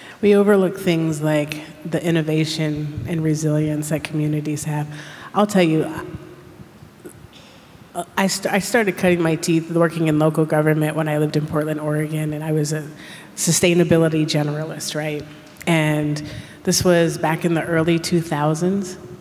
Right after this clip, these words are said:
and sustainability was becoming the thing, right?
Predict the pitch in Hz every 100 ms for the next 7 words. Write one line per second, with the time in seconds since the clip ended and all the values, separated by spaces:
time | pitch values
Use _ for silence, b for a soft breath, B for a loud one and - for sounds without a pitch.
0 | - 165 160 156 156 151 175 - 175 170
1 | 165 165 160 170 156 156 160 147 - 156
2 | 156 151 151 151 - 156 151 147 147 -
3 | 160 156 165